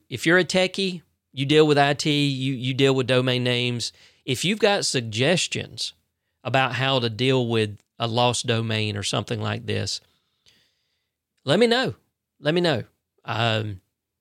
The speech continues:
email address is don at call me donovan dot com. You can text me at two two nine, seven nine six, four zero zero nine. You can even call and leave a voicemail if you want to. Two two nine, seven nine six, four zero zero nine. Again, email address is don at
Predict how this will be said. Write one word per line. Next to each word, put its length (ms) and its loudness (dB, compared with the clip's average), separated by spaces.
email 260 4
address 360 2
is 60 -6
don 260 2
at 80 -4
call 180 2
me 100 0
donovan 380 0
dot 200 0
com. 400 0
You 100 -2
can 160 -8
text 360 -2
me 200 2
at 160 0
two 140 -4
two 140 -4
nine, 260 0
seven 260 -2
nine 200 0
six, 280 -4
four 300 0
zero 340 0
zero 300 -2
nine. 360 -2
You 100 -2
can 80 2
even 180 2
call 200 4
and 80 4
leave 140 0
a 40 -8
voicemail 540 0
if 100 -8
you 80 -4
want 260 0
to. 200 -6
Two 120 0
two 160 2
nine, 340 2
seven 240 -2
nine 180 0
six, 260 -4
four 280 0
zero 220 0
zero 220 0
nine. 340 -2
Again, 520 0
email 260 2
address 340 0
is 60 -8
don 360 0
at 320 -4